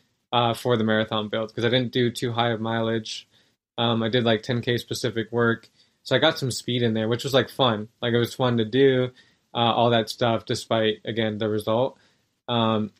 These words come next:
so now I'm in this, like, phase where I'm, like, you know, base building and I'm getting in harder workouts. My, my love of the workouts, like, long, long stuff. Um, so that's kinda, like, where I'm at right now. Um,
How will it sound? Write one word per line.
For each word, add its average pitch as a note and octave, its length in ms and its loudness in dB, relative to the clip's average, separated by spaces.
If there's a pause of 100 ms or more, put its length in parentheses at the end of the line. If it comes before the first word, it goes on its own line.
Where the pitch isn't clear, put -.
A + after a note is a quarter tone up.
so - 160 -4
now B2 240 4
I'm A#2+ 120 2
in A#2 120 2
this, A2+ 240 0
like, A2+ 180 0
phase A#2 560 0
where A2+ 280 -4
I'm, A2+ 200 -4
like, A2 300 -6
you A#2+ 60 -2
know, A2+ 140 0
base A#2 360 0
building A2+ 640 0
and G#2+ 80 -4
I'm G#2+ 120 -8
getting A2+ 260 -2
in A2 80 -2
harder A2 320 -4
workouts. G#2+ 640 -4
My, A#2 340 2
my A#2 340 0
love G#2+ 480 0 (100)
of A2+ 180 -4
the A2 100 -4
workouts, G#2+ 400 -8
like, A2+ 140 -12
long, A2 340 0
long G#2 240 -2
stuff. - 360 -10 (760)
Um, A2+ 340 0
so A#2+ 220 2
that's B2 180 4
kinda, B2 240 0
like, A2 220 -2
where A2+ 120 0
I'm A2 140 0
at G#2+ 120 -2
right G#2+ 180 -2
now. A2 360 -2
Um, A2 540 -4